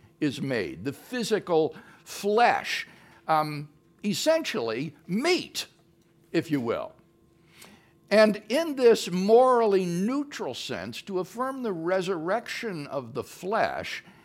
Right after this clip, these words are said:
is unobjectionable. It is equivalent to believing in the resurrection of the physical body. Let's look, for example, at First Corinthians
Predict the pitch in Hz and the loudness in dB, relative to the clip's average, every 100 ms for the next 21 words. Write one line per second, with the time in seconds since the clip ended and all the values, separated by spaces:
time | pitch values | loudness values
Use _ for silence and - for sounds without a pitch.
0 | - - 208 202 196 - 170 147 135 - | -14 2 6 6 2 0 0 0 -4 -4
1 | 269 - - 127 90 117 147 156 - - | -4 -4 -6 -6 -2 0 0 -2 -16 -20
2 | - 247 226 190 190 214 - 160 120 139 | -6 0 6 6 4 -6 0 0 0 -4
3 | 147 175 151 156 127 117 120 143 156 196 | -4 -6 -4 -2 -2 -4 -4 -6 -2 0
4 | 180 165 185 139 139 143 151 131 107 - | 0 0 -2 0 0 0 -4 -4 -4 -6
5 | 143 120 120 110 113 127 110 131 107 117 | -10 -10 -2 -2 -2 -6 -8 -8 -6 -8
6 | - 101 104 - - 170 170 147 67 - | -6 -6 -6 -10 0 2 4 0 -4 -12
7 | _ _ _ _ _ _ _ _ _ _ | _ _ _ _ _ _ _ _ _ _
8 | - _ - - _ _ - 320 - 349 | -20 _ -20 -20 _ _ 4 4 4 -2
9 | - 247 180 143 156 185 202 190 131 139 | 0 0 0 0 -2 0 -2 0 0 0
10 | - 160 156 - 214 - 170 156 127 156 | 2 4 4 0 -4 -4 -6 -6 -6 -6
11 | 147 139 - | -4 -6 -8